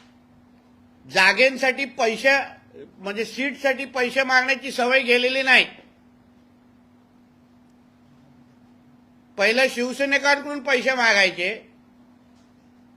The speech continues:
मग तेव्हा युतीच्या वेळी तेव्हाच्या मित्रपक्षाकडून पैसे मागायचे.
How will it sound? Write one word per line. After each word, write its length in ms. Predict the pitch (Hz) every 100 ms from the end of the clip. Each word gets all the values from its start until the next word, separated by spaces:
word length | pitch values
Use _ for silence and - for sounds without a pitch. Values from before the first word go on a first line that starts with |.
| _ _ _ _ -
मग 320 | 180 247 262 - - _ _ _ _ _ _ _ _ _ 202
तेव्हा 220 | 214 262
युतीच्या 880 | 247 240 - 277 240 277 277 269 254
वेळी 600 | 240 254 269 277 277 - _ _ _ _ _ _ _ _ _ _ _ _ _
तेव्हाच्या 420 | 208 226 262 294
मित्रपक्षाकडून 920 | 269 269 277 285 269 - 277 254 262 269
पैसे 360 | 262 233 254
मागायचे. 760 | 233 214 202 190 185 202 240